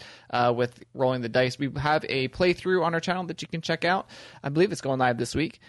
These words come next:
Um, that we played a four-player game, and it was a clo-, it was actually a close one. So you have to look out or check that one out to see, uh,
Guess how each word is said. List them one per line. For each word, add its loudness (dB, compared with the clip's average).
Um, 0
that 2
we 0
played 2
a -2
four-player 2
game, -4
and 0
it 4
was 4
a 0
clo-, 2
it 6
was 2
actually 4
a 2
close 4
one. -6
So 0
you 6
have 2
to 2
look 0
out 2
or 6
check 0
that 4
one 4
out 2
to -6
see, 2
uh, 4